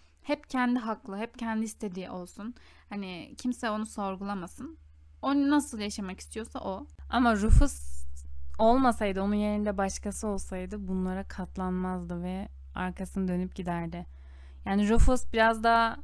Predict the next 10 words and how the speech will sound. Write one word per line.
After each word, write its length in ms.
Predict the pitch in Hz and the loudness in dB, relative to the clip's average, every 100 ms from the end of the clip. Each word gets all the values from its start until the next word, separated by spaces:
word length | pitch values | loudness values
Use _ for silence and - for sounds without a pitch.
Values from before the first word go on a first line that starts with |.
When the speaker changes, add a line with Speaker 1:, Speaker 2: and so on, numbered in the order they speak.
| - | 0
Speaker 2:
aşk 300 | 220 - - | 0 0 -2
adamı 540 | 202 202 196 196 202 - - - - - | -2 -2 -2 -4 -6 -12 -20 -20 -18 -8
diyelim. 420 | 190 180 165 220 - - - - - - | -4 -2 -4 -8 -12 -18 -20 -20 -20 -14
Hani 360 | 190 180 180 - - - | -8 -8 -8 -12 -18 -18
ikinci 320 | - 214 214 | -4 -2 -2
sınıf 320 | 214 202 196 | -2 -4 -4
insan 440 | 208 190 196 185 196 | -6 -4 -4 -6 -4
konumunda 480 | 196 190 196 196 | -2 -2 -2 -2
ya. 380 | 247 214 185 190 - - - - | -4 -4 -6 -14 -20 -20 -20 -18
Speaker 1:
Evet. 260 | 220 220 | -16 -16